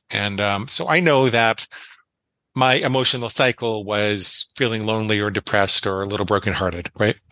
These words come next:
Um, and so everybody feel bad for Glenn and give Glenn a hug now, but, but, but, um, <laughs> but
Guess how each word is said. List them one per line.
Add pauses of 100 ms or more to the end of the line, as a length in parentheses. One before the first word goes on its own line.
(720)
Um, (320)
and
so
everybody
feel
bad
for
Glenn
and
give
Glenn
a
hug
now,
but, (180)
but, (180)
but,
um, (640)
<laughs>
but